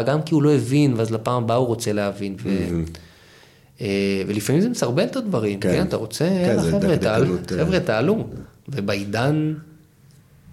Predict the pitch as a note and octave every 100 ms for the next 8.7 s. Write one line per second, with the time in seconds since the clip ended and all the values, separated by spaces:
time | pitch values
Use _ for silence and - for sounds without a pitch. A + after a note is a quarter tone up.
0 | - D3+ F#2+ F#2 F#2 F#2+ F#2+ A#2 D3+ B2+
1 | F#2 - D3 D#3+ E3+ E3+ E3 - - -
2 | - - - - G2 F#2+ F#2 F#2 G2 G2
3 | G#2+ D#3 C#3+ B2 G2 - D3+ E3 E3 C3+
4 | A#2 G2+ - - - - A2+ G#2+ C#3 D#3+
5 | E3 D3+ C3 - - - - - C3+ A#2+
6 | A2 A2+ C3 D3+ D#3 D3 C#3+ C3+ B2+ A#2+
7 | A2 G#2+ G#2+ G#2+ D3+ F3+ F3 C3+ D#3+ E3
8 | G#2 F2+ - - F#2 F#2